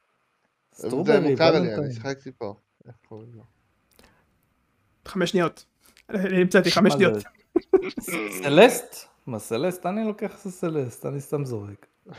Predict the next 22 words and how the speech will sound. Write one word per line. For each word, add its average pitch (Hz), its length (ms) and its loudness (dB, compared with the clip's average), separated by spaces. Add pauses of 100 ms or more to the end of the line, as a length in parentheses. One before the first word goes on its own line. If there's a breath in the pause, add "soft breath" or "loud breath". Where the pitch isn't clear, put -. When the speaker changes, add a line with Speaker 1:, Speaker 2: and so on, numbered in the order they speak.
(1700 soft breath)
Speaker 3:
Red 285 220 8
Dead 277 80 10
Redemption 233 320 8
שתיים. - 320 2 (280)
זה 147 100 -8
המשחק. - 280 -14 (240)
Speaker 1:
איי, 226 500 10
איי, 170 180 8
איי, 170 200 2
הייתי 170 260 0
קרוב. 139 280 0
Speaker 3:
היית 190 220 -4
קרוב, - 400 -18
היית 202 180 -12
קרוב. 220 300 4 (220 loud breath)
כרגע, 254 460 10
Speaker 2:
מה 311 100 12
Speaker 1:
אני 349 80 10
Speaker 2:
זה 359 60 12
Speaker 1:
ידעתי 359 280 10
Speaker 2:
המקומות 320 260 10
Speaker 1:
שזה 277 80 8